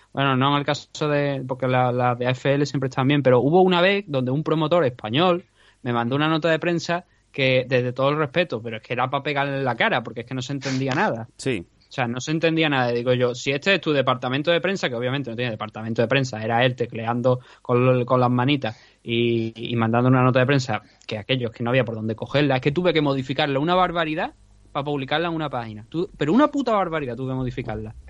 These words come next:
Speaker 1: Y luego se enfadan. Encima luego se enfadan, que esta conversación, por cierto, la he tenido el otro día con, con Duncan, con Duncan Bishop.
Speaker 2: Ujú.
Speaker 1: Eh,
Speaker 2: Sí.
Speaker 1: está, es pública en Twitter, con lo cual no, no estoy, eh, revelando nada.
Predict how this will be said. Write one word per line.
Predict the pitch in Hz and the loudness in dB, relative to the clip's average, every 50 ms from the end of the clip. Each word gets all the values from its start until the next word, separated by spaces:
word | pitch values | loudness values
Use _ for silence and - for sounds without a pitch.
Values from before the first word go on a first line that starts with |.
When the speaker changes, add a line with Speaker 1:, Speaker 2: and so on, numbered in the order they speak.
| - - - - - - - - | -20 -20 -20 -20 -20 -20 -6 2
Speaker 1:
Y | 151 156 | 6 6
luego | 151 151 147 165 180 | 6 6 6 4 2
se | - 240 | 2 0
enfadan. | 185 - 175 196 254 247 139 113 113 | 2 4 4 4 4 4 0 -4 -8
Encima | - 135 143 - 156 175 233 | -10 -12 -10 -8 -6 -4 -4
luego | 254 277 269 302 | -4 -2 -4 -4
se | 285 - 254 | -4 -4 -4
enfadan, | 196 - - 214 233 196 143 131 | -4 -2 0 0 0 0 -2 -6
que | 147 | -6
esta | 143 190 | -8 -6
conversación, | 180 196 202 190 196 170 202 208 | -6 -6 -8 -8 -8 -8 -6 -6
por | 190 185 | -6 -4
cierto, | 156 - 196 - 220 | -6 -6 -6 -4 -2
la | 208 196 | -2 -2
he | 170 | -2
tenido | 185 180 190 196 202 202 185 175 160 170 | -2 -2 -2 0 -2 -2 -4 -4 -6 -4
el | 160 165 156 165 | -4 0 0 0
otro | 170 165 175 170 | 0 2 2 4
día | 175 190 196 | 4 4 4
con, | 175 180 170 160 151 143 135 | 4 4 4 4 4 2 0
con | 131 - 135 127 | 2 2 2 4
Duncan, | 131 160 170 156 - 117 110 120 127 - _ _ | 4 4 2 0 0 -2 -4 -4 -8 -12 _ _
con | - 120 | -4 -2
Duncan | 131 143 143 160 151 143 | -2 0 2 2 2 4
Bishop. | 139 127 127 - 117 - | 2 2 0 -4 -6 -8
Speaker 2:
Ujú. | - _ - - 113 113 131 - - - _ - | -12 _ -20 -20 -20 -20 -20 -20 -20 -18 _ -2
Speaker 1:
Eh, | 131 120 | 0 0
Speaker 2:
Sí. | 117 | 2
Speaker 1:
está, | 120 135 135 | 2 2 2
es | 127 127 | 2 2
pública | - 147 139 131 127 | 4 4 6 6 6
en | 131 127 | 4 4
Twitter, | 127 147 143 156 147 | 4 4 2 4 4
con | 147 127 | 4 2
lo | 120 | 2
cual | 120 123 123 | 2 2 2
no, | 127 123 120 117 117 127 | 2 2 2 0 -2 -2
no | 123 127 | 0 0
estoy, | 123 123 - 131 123 123 123 120 123 123 123 123 120 120 120 117 123 - - - | 0 2 4 4 4 6 6 6 6 6 4 4 4 2 2 0 -4 -10 -16 -12
eh, | - - 110 123 | -6 -4 -2 0
revelando | 143 143 139 135 135 135 135 131 127 131 131 | 2 4 4 6 6 6 6 4 4 2 2
nada. | 127 120 113 | 2 0 -2